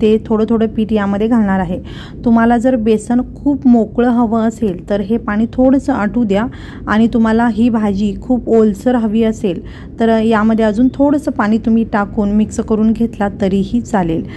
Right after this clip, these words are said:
तर आता यामध्ये मी थोडं थोडं बेसन टाकून मिक्स करून घेते. तर हा झुणका मी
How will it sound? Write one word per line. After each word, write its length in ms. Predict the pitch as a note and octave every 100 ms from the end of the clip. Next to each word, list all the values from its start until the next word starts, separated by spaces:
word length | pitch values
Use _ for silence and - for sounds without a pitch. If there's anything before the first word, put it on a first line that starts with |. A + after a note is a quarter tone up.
| - - -
तर 120 | A3
आता 340 | G#3 G#3+ A#3+ G#3
यामध्ये 460 | A3 G#3 A3 A3 A3+
मी 120 | A#3+
थोडं 200 | A#3+ G#3+ A3
थोडं 240 | A#3 A3+
बेसन 340 | A3 G#3 A3+ A3
टाकून 320 | A3+ A3 A#3
मिक्स 300 | G#3+ - -
करून 320 | A3 A3 A3
घेते. 400 | G3+ G3 G#3+ C4 - - - - - - - - - - - - - -
तर 140 | C4+ C4
हा 200 | A#3 C4+
झुणका 360 | C#4+ C#4 B3+ C4+
मी 180 | A#3+